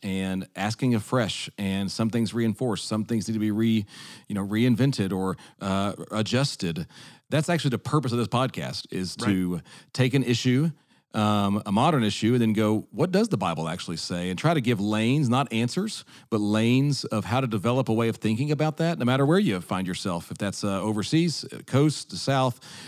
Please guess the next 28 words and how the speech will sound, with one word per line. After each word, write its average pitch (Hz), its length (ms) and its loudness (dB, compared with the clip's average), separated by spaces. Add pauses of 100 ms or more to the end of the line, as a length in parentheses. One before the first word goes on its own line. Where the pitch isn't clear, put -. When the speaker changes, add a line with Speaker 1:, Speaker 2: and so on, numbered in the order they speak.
(140)
Speaker 1:
um, 113 300 2
but 107 120 0
letting 135 220 0
the 117 80 -2
scriptures 113 460 -2
inform 117 480 2
that, 98 180 -2 (160)
that, 101 220 -4 (520)
that - 120 -8 (260)
deep 123 240 4
wrestling 107 380 0
that 92 120 -2
we 95 120 -2
all 98 120 0
have 92 200 -4
to - 80 -8
do 92 500 2 (320)
with 107 140 -2
these 98 180 0
issues. 110 260 0
Let 190 60 4
me 226 80 6
ask 156 120 4
this 143 120 2
question. 107 440 -2 (260)
You 127 80 2
know, 117 160 2
I, 139 140 2